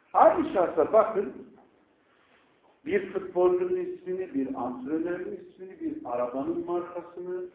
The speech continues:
kilometrede bir gazın ne kadar götüreceğinin hepsinin hesabını biliyor. Aynı bir susamdan kaç liranın ne çıkacak biliyor. Belki hacca da gitmeyecek de, gitmedi demedi. Falan gitti, ben aşağıda mı kalayım?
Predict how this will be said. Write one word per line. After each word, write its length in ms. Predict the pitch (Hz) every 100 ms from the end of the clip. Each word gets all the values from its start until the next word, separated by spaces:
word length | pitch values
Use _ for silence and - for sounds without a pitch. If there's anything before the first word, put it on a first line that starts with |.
| -
kilometrede 920 | 123 139 165 175 - 170 165 185 180 - - _ -
bir 260 | 190 165
gazın 420 | 170 170 180 170
ne 140 | 175 170
kadar 400 | 185 180 180 180 - - -
götüreceğinin 840 | 160 180 190 190 185 190 180 175 165
hepsinin 460 | 247 247 254 175
hesabını 640 | 202 208 185 175 175 220 202
biliyor. 260 | 180 147 185
Aynı 320 | 156 143 -
bir 160 | -
susamdan 580 | - - 143 139 135 135
kaç 160 | 170 170 -
liranın 300 | 139 135 151
ne 260 | 156 156 -
çıkacak 340 | 139 - - - _ _ -
biliyor. 280 | 254 - - - _ _ -
Belki 260 | 240 269 -
hacca 360 | 196 214 302
da 80 | 185
gitmeyecek 720 | 139 - 143 175 175 - 143
de, 140 | 170 180 - _ _ _ - - -
gitmedi 500 | 196 - 120 117 139
demedi. 460 | 143 127 - - -
Falan 400 | 147 160 151 143
gitti, 240 | - - -
ben 100 | 135
aşağıda 540 | 135 135 - 135 139
mı 180 | 135 131
kalayım? 340 | 120 147 185